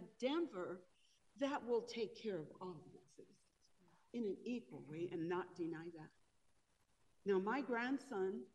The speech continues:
my grandson is the character. He's eight years old, thinks he shouldn't go to school, so he don't want an education, apparently. But one of the things that disturbs him is when he goes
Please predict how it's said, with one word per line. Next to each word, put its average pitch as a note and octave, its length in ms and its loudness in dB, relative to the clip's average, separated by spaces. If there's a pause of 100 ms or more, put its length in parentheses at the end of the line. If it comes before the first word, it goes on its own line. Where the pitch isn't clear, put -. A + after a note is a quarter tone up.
(680)
my G3+ 120 0
grandson G#3 680 -2 (180)
is - 60 -12 (120)
the F3+ 120 -6
character. E3 600 -12 (460)
He's F#3 120 -6
eight A3 200 4
years A3 260 -4
old, D#3 300 2 (680)
thinks C4 240 6
he A3+ 80 -4
shouldn't C4 320 0
go B3+ 180 8
to A3 80 0
school, D3 440 -2
so D#3+ 120 -8
he G#3 140 -4
don't D#3 140 -2
want E3+ 160 -6
an D#3+ 200 -4
education, F3+ 600 -6
apparently. A3+ 680 -4 (800)
But A#3+ 300 6 (960)
one C4+ 200 8
of C#4 120 4
the A#3+ 180 -4
things C4 320 2
that A#3 180 -2
disturbs B3 720 -2
him E3 360 2 (400)
is G3+ 160 0
when G3+ 140 0
he G3+ 120 2
goes A3 420 4